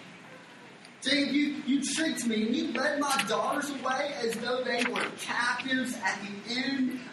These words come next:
of a sword." Take note, that is not the tone that we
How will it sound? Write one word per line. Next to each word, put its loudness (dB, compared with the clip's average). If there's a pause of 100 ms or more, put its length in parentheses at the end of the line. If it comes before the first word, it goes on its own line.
of 0
a 0 (100)
sword." 0 (500)
Take 2
note, 2
that 2
is -2
not 2
the -2
tone 0
that -2
we -4